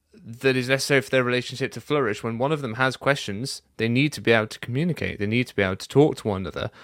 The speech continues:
And what he's creating is a situation whereby one spouse becomes isolated because the other one has been told not to deal with it,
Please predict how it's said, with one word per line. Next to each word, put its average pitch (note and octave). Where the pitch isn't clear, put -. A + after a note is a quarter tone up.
And A2+
what A2
he's A2
creating B2
is G#2+
a -
situation A2
whereby G#2+
one A2+
spouse G#2
becomes G#2
isolated A2
because A2+
the A2
other C3
one G2+
has G#2
been A2
told G#2+
not A2+
to G#2
deal D#3+
with -
it, -